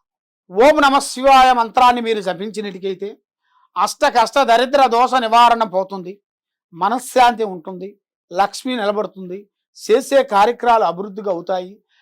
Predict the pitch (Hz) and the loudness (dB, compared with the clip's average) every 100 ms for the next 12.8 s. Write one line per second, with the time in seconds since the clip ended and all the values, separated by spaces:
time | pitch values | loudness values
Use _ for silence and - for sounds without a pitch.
0 | _ 185 233 220 220 262 277 277 214 214 | _ -6 -4 2 4 4 2 0 -2 -2
1 | 220 196 208 202 202 214 _ _ _ 170 | -8 -6 -2 -2 -2 -10 _ _ _ 0
2 | 247 262 247 269 254 233 247 226 208 208 | 2 4 0 2 2 4 6 4 0 -8
3 | 185 196 202 196 202 _ _ _ 180 202 | -10 -2 -2 -2 -10 _ _ _ -4 0
4 | 262 269 285 277 254 226 240 226 208 202 | 2 2 2 0 2 4 4 2 -4 -10
5 | 175 202 196 156 156 _ _ _ 185 - | -4 -2 -2 -6 -10 _ _ _ 0 0
6 | - 233 247 233 202 185 202 233 233 214 | 2 0 -2 -4 -2 2 4 4 4 2
7 | 185 208 143 - _ _ _ 196 226 208 | -4 -6 -6 -10 _ _ _ -16 -10 -8
8 | 214 254 262 254 233 240 220 208 226 220 | -6 -4 2 2 2 -6 -6 -4 -4 -4
9 | 180 185 214 196 175 196 196 180 196 185 | -4 0 0 -2 -8 -8 -8 -12 -14 -14
10 | 180 175 196 202 _ _ _ _ 180 185 | -14 -14 -16 _ _ _ _ _ -12 -6
11 | 180 208 233 196 185 202 196 170 202 208 | -2 -2 -2 -2 -2 -4 -8 -8 -2 -2
12 | 214 175 175 220 202 180 180 214 | -2 -6 -8 -8 -12 -14 -10 -6